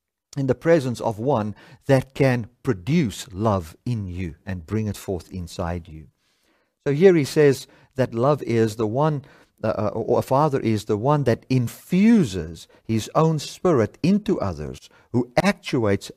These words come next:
and govern their minds.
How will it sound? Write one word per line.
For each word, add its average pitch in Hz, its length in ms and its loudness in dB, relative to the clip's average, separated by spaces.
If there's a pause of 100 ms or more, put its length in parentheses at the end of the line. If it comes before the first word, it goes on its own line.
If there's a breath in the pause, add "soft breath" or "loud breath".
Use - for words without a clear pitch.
and 107 260 -2
govern 90 540 2 (200 soft breath)
their 113 440 2
minds. 98 760 -6